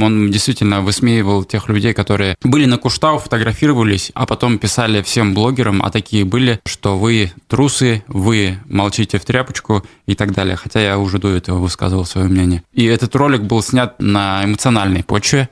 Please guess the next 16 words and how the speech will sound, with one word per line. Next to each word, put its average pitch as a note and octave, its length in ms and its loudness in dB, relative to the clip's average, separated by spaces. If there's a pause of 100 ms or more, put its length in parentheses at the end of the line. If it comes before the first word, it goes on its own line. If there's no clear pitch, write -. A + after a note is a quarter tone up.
Потом A2+ 320 0
мне G#2 160 2
его G2 220 0
пришлось - 680 -2 (140)
удалить. G2 720 0 (320)
А G2 240 0
удалить G2 360 0
мне A#2+ 100 4
его G2 160 2
пришлось B2 460 -2
в - 80 -18
тот G#2 160 -2
момент, G2+ 260 0
когда F#2+ 260 -2
мне G2+ 140 2
начали F#2+ 640 0